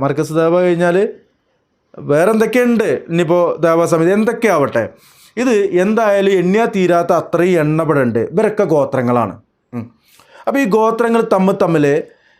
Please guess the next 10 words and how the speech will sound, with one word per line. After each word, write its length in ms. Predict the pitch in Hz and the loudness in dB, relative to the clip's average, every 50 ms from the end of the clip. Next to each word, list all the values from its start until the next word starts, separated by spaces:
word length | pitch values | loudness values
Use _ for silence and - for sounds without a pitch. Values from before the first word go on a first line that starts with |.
| _ _ _ | _ _ _
ശണ്ട 400 | - - 180 165 180 196 208 185 233 220 175 151 | -8 -4 -2 -2 0 0 0 0 0 -2 0 0
കൂടും, 300 | 147 135 110 107 95 - - _ _ - | 0 0 0 -2 -4 -4 -10 _ _ -8
കച്ചറയാവും. 640 | 156 160 - - - 220 208 170 135 113 104 95 80 - - _ _ - - _ - | -8 -8 -8 -6 -6 -2 0 0 0 0 -2 -4 -6 -10 -18 _ _ -20 -20 _ -6
കച്ചറയാവുന്ന 600 | 208 226 226 - 277 277 262 240 233 226 226 233 214 226 | -6 -6 -2 -2 0 2 2 2 2 2 2 0 0 0
സമയത്ത് 440 | 208 190 185 180 175 175 - 160 147 151 165 - - - _ - - 165 | 0 0 2 0 0 0 0 0 0 0 0 -2 -6 -18 _ -8 -6 -4
അമ്പും 280 | 190 214 214 202 254 214 214 | -2 -2 0 -2 0 0 0
വില്ലുമാണത്രേ 640 | 214 185 185 185 190 180 170 156 139 - 151 143 143 151 147 - - 139 147 | 0 2 2 2 2 2 0 -2 -2 0 0 0 0 0 -2 -6 -4 -4 -2
അന്നത്തെ 360 | 156 160 160 156 160 156 165 - - - 139 139 | 0 0 -2 -2 -2 -2 -4 -2 -2 -2 0 0
ആയുധം. 360 | 147 147 147 139 139 110 92 - - _ _ _ _ _ _ _ _ _ - 180 | 2 2 0 0 0 -2 -4 -6 -14 _ _ _ _ _ _ _ _ _ -6 -2
അങ്ങനെ 280 | 208 233 262 247 208 | 0 0 2 2 2